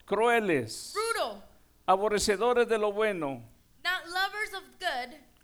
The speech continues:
Speaker 1: traidores,
Speaker 2: treacherous,
Speaker 1: impetuosos,
Speaker 2: rash,
Speaker 1: infatuados,
Speaker 2: conceited,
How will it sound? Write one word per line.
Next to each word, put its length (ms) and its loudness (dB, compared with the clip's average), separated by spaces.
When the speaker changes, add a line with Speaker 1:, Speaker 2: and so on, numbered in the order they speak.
Speaker 1:
traidores, 1000 2
Speaker 2:
treacherous, 800 -6
Speaker 1:
impetuosos, 1120 0
Speaker 2:
rash, 560 -4
Speaker 1:
infatuados, 1300 2
Speaker 2:
conceited, 800 -8